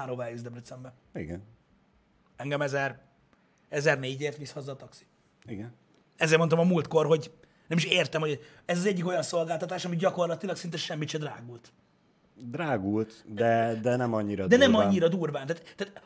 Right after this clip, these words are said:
Speaker 1: például, hogyha megnézed, éljünk ezekkel a gyönyörű példákkal, ha megnézed a cigit meg a sört,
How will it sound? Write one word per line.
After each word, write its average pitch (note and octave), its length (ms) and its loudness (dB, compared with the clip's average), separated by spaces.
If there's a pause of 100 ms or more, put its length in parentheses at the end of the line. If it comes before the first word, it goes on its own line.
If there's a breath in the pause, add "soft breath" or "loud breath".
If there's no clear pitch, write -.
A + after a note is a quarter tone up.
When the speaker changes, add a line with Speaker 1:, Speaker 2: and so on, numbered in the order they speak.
(120)
Speaker 1:
például, F#3+ 240 8
hogyha F#3+ 180 6
megnézed, G3+ 440 2 (200)
éljünk F#3+ 280 4
ezekkel D#3+ 300 6
a - 20 8
gyönyörű D#3+ 280 8
példákkal, D3 540 0
ha E3+ 60 6
megnézed G#3+ 280 4
a E3 60 0
cigit F3+ 360 2
meg E3+ 80 -4
a D#3 60 -4
sört, E3 480 0